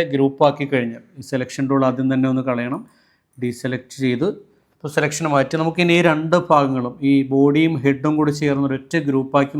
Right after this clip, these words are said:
മാറ്റിയെങ്കിലാണ് നമുക്കിതിൻ്റെ വലിപ്പമൊക്കെ ഒന്ന് അഡ്ജസ്റ്റ് ചെയ്യാനായിട്ട് കഴിയും. അപ്പോൾ അതിനുവേണ്ടി കൺട്രോൾ കീ പ്രസ് ചെയ്ത് പിടിച്ചുകൊണ്ട് ഒന്ന് ക്ലിക്ക് ചെയ്താൽ രണ്ടും സെലക്റ്റഡ് ആവുന്നുണ്ട്.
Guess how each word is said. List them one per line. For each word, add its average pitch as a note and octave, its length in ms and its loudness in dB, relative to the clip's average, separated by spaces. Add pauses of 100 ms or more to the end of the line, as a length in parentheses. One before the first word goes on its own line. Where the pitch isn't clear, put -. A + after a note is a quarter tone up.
മാറ്റിയെങ്കിലാണ് C3+ 640 -2
നമുക്കിതിൻ്റെ B2+ 480 -6 (640)
വലിപ്പമൊക്കെ D3 680 0
ഒന്ന് C#3 180 4 (120)
അഡ്ജസ്റ്റ് C3 340 -6
ചെയ്യാനായിട്ട് C3 440 0
കഴിയും. C3 220 -2 (560)
അപ്പോൾ - 180 -2
അതിനുവേണ്ടി D#3 420 2 (2250)
കൺട്രോൾ D#3 440 4 (160)
കീ E3 120 2 (220)
പ്രസ് D3+ 420 -4
ചെയ്ത് E3+ 180 4 (100)
പിടിച്ചുകൊണ്ട് C#3+ 520 0 (120)
ഒന്ന് C#3+ 200 -6
ക്ലിക്ക് C#3 240 0
ചെയ്താൽ C#3 240 4 (140)
രണ്ടും C3 300 0 (100)
സെലക്റ്റഡ് B2+ 420 0
ആവുന്നുണ്ട്. A#2+ 320 0